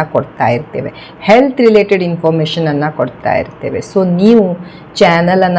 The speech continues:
ಲೈಕ್ ಮಾಡಿದ್ರೆ ನಮ್ಗೆ ಒಂದು ಮೋಟಿವೇಶನ್ ಇರುತ್ತೆ, ನಿಮ್ಗೆ ಒಳ್ಳೆಯ ಕಂಟೆಂಟ್ಸ್ ಇರುವಂತಹ ವಿಡಿಯೋಸ್ ಅನ್ನ ತರ್ಲಿಕ್ಕೆ. So ಇವತ್ತಿನ ವಿಡಿಯೋದಲ್ಲಿ ನಾವು ಈ ಗೌಟ್ ಸಂಧಿವಾತವನ್ನ ಹೇಗೆ ಡಯಾಗ್ನೋಸ್ ಮಾಡ್ತಾರೆ and ಹೇಗೆ ಇದಕ್ಕೆ ಚಿಕಿತ್ಸೆಯನ್ನ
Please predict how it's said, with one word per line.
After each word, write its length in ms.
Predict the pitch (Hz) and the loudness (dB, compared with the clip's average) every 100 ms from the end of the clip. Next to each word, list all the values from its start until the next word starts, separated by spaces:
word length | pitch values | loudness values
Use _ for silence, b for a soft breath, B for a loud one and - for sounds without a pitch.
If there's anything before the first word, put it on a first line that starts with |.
| 165 | 2
ಲೈಕ್ 400 | 151 160 190 170 | 4 2 0 -2
ಮಾಡಿದ್ರೆ 460 | 156 143 143 175 | 0 0 0 0
ನಮ್ಗೆ 400 | 202 165 196 214 | 0 2 2 2
ಒಂದು 280 | 196 185 175 | 2 0 -2
ಮೋಟಿವೇಶನ್ 760 | 175 185 185 196 170 156 160 156 | 0 0 0 0 0 -2 -4 -4
ಇರುತ್ತೆ, 340 | 143 147 190 | -4 -2 -2
ನಿಮ್ಗೆ 300 | 180 165 180 | 0 0 0
ಒಳ್ಳೆಯ 460 | 165 156 175 185 185 | 4 4 4 2 0
ಕಂಟೆಂಟ್ಸ್ 640 | 165 151 151 170 165 165 | 0 -2 -2 -2 -2 0
ಇರುವಂತಹ 540 | 151 147 143 139 151 190 | 0 0 -2 -4 -2 0
ವಿಡಿಯೋಸ್ 520 | 160 147 151 143 - | 0 0 0 0 -2
ಅನ್ನ 200 | 123 127 233 B B B B - | -2 0 0 B B B B -2
ತರ್ಲಿಕ್ಕೆ. 720 | 165 135 113 110 - - - B B | 0 0 -4 -8 -14 -18 -18 B B
So 140 | - - | -4 2
ಇವತ್ತಿನ 480 | 240 302 302 311 311 | 4 2 2 2 4
ವಿಡಿಯೋದಲ್ಲಿ 840 | 262 233 208 202 175 170 175 208 | 4 2 2 2 2 0 2 2
ನಾವು 680 | 208 180 170 175 175 175 180 180 | 2 2 2 2 -2 -4 -4 -2
ಈ 120 | 180 | -2
ಗೌಟ್ 540 | 151 190 214 277 262 | 0 4 4 4 0
ಸಂಧಿವಾತವನ್ನ 960 | - 214 190 190 180 165 165 156 156 156 160 | -2 -2 0 2 2 2 0 -2 0 0 0
ಹೇಗೆ 480 | 156 180 240 247 254 | 2 4 4 6 4
ಡಯಾಗ್ನೋಸ್ 600 | 165 151 156 180 202 190 | 4 2 2 0 -2 -2
ಮಾಡ್ತಾರೆ 920 | 165 156 - 139 135 170 208 - - | -2 -2 -4 -2 0 0 -2 -12 -2
and 160 | 254 214 | 2 2
ಹೇಗೆ 560 | 170 220 269 254 277 | 4 4 4 4 4
ಇದಕ್ಕೆ 260 | 247 196 214 | 4 2 0
ಚಿಕಿತ್ಸೆಯನ್ನ 760 | 208 180 196 190 - 196 175 | -2 -4 -2 -4 -2 0 0